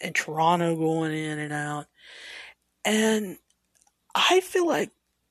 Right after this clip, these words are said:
it affected them in the sixty game season, but I also feel like it's affecting them now.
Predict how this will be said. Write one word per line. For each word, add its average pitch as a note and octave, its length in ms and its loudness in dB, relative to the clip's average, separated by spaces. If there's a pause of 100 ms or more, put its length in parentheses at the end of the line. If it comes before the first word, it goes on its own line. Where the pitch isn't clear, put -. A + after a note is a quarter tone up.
(720)
it G3+ 120 2
affected G3+ 480 2
them F#3 160 0
in E3+ 100 -2
the D#3 60 -6
sixty - 360 -4
game A#3 220 -4
season, A3+ 400 -6
but F#3 100 -2
I E3+ 60 0
also F3+ 400 -2
feel E3 160 -2
like D#3+ 220 0
it's D3+ 160 -6
affecting D3+ 500 -10
them D3+ 140 -14
now. - 260 -12